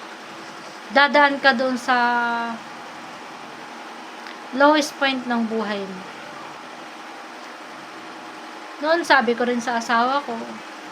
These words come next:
"Okay lang, maiintindihan ko." Kung dumating ang araw na mawala yung pagmamahal mo sa akin,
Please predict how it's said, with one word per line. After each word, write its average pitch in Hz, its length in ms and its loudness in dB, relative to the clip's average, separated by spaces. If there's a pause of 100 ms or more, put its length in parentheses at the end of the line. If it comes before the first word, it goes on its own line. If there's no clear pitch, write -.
(640)
"Okay 294 320 6
lang, 269 240 4
maiintindihan 254 880 0 (180)
ko." 247 300 -2 (800)
Kung 240 160 2
dumating 254 480 2
ang 233 160 -2
araw 247 320 6
na 240 480 0 (1300)
mawala 302 480 8
yung 302 160 0
pagmamahal 262 640 2
mo 247 160 0
sa 226 320 -2
akin, 220 240 -6